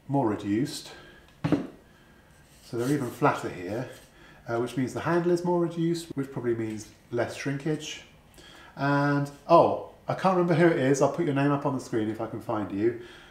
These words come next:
But someone came up with such a great idea. It seems obvious now.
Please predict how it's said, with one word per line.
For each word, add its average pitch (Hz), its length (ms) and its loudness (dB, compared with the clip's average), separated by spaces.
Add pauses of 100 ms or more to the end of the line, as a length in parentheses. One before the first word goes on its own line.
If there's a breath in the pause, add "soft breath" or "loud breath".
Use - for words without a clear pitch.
(120)
But - 200 -8
someone 147 340 2
came 143 220 2
up 143 100 -2
with 135 100 -4
such - 460 2
a - 60 -12
great 117 240 0
idea. 104 560 -2 (180)
It 131 140 -4
seems 131 360 -2
obvious 113 480 -4
now. 101 300 -6